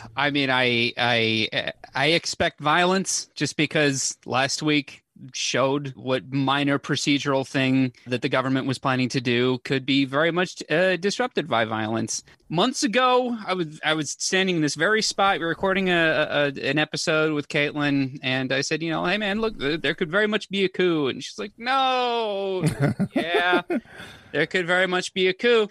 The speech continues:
Speaker 1: You can't have an actual army go up against a bunch of cosplay enthusiasts because it's just not gonna, like, the, the, the odds are not in your favor, cap wearers.
Speaker 2: Uh-huh.
Speaker 1: But I mean, still, like, just the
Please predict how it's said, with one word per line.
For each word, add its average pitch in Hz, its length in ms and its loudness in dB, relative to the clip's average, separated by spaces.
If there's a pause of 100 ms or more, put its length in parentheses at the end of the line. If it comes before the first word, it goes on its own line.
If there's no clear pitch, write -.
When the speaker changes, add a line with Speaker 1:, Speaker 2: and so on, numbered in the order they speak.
(160)
Speaker 1:
You 175 140 2
can't - 340 -2
have 220 580 -2 (240)
an 151 280 0
actual 151 880 2 (220)
army 147 720 2 (200)
go 143 220 2
up 143 260 0
against 131 920 -2 (160)
a 135 120 0
bunch 139 540 0
of 127 360 0
cosplay 135 640 0
enthusiasts 117 800 -2
because 131 320 -4
it's 131 160 -6
just - 260 -4
not 160 280 0
gonna, 139 340 0 (240)
like, 113 240 -2
the, 131 120 -4
the, 147 180 -4
the 175 220 -2
odds 208 280 2
are 185 60 2
not 190 240 2
in 175 100 0
your 165 140 0
favor, 156 480 2
cap 135 360 0
wearers. 120 560 -2 (420)
Speaker 2:
Uh-huh. 131 280 2
Speaker 1:
But 156 100 2
I 170 40 0
mean, 165 240 2
still, 180 400 2
like, 143 260 0
just - 240 -6
the 151 160 -2